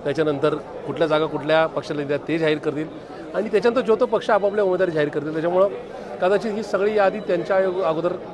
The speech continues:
अ, माननीय सुषमाताईंकडे गेली असेल, त्याच्यामुळं त्यांनी ते जाहीर केलं असेल. पण, अ, मला खात्री आहे की या संदर्भामध्ये योग्य तो निर्णय वरिष्ठ नेते घेतील आणि अर्थात तिन्ही पक्षाचे घेतील. आदरणीय पवारसाहेब हे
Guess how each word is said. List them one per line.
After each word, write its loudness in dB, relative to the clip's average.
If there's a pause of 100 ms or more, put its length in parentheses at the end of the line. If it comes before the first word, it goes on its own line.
(100)
अ, 2
माननीय 2
सुषमाताईंकडे -2
गेली -2
असेल, -4
त्याच्यामुळं 0 (380)
त्यांनी 0
ते -4
जाहीर 2
केलं 2
असेल. 2 (540)
पण, 6
अ, 8 (260)
मला 2 (100)
खात्री 2
आहे -4 (320)
की 2
या 2
संदर्भामध्ये 4
योग्य 2
तो 2
निर्णय 2 (280)
वरिष्ठ -2
नेते -2
घेतील -2
आणि 2
अर्थात 0
तिन्ही -4
पक्षाचे -4
घेतील. -4 (500)
आदरणीय 2
पवारसाहेब 0
हे 2